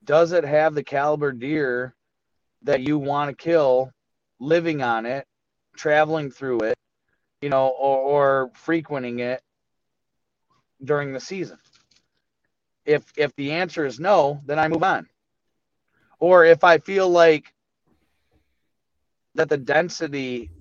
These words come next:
or maybe the, the number of them that are there is very, very low. When, like, when I say low, like, maybe I've scouted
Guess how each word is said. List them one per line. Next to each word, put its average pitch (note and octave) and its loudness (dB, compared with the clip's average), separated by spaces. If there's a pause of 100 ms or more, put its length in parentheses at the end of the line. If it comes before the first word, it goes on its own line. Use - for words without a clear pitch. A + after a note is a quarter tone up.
or D3 2
maybe D3 -6
the, C3 -2 (200)
the C3+ -4
number C#3+ 0
of A#2+ 2
them A#2+ -2
that A2+ -4
are A2+ -2
there A2+ 0
is B2 -6
very, C3+ -4
very B2 -2
low. C3 2 (500)
When, B2+ -4
like, C#3 0
when C#3 0
I D3 2
say C#3 -4
low, C#3+ 2
like, B2 0
maybe C3 -4
I've C3 0
scouted C3 -2